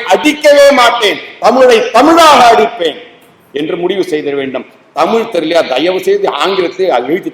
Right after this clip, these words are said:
தொலைங்க அப்படி சொல்லணும் எல்லாரையும். ஆனா தயவு செய்து தமிழ் வார்த்தையை ஆங்கிலத்தில் ஆக்காதீங்க. துரோக சிந்தனை படைத்தவர்கள் வெற்றி பெறுவார்கள், நாம் தோல்வியை தழுவுவோம்.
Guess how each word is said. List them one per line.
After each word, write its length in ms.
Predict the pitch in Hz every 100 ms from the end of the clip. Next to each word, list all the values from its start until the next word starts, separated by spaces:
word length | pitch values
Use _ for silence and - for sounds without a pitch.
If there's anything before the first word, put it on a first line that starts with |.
| -
தொலைங்க 300 | 143 185 190
அப்படி 300 | 170 127 143
சொல்லணும் 240 | 123 117 110 _ _
எல்லாரையும். 500 | - 110 107 104 _ _ _ _ _ _ _ _ _ _ _ _ _ _ _ _ _ _ _
ஆனா 180 | 117 117
தயவு 320 | - 139 190
செய்து 240 | 208 208
தமிழ் 500 | - 165 214 190 156
வார்த்தையை 440 | 139 156 - 151 151
ஆங்கிலத்தில் 520 | 131 175 165 143 110
ஆக்காதீங்க. 460 | 98 - 95 - _ _ _ _ _ _ _ _ _ _ _
துரோக 280 | 139 196 214
சிந்தனை 380 | 208 180 165 160
படைத்தவர்கள் 500 | - 156 151 131 131
வெற்றி 220 | 139 -
பெறுவார்கள், 480 | 180 151 143 127 120
நாம் 220 | 117 117
தோல்வியை 360 | 147 175 170 143
தழுவுவோம். 420 | 104 101 98 87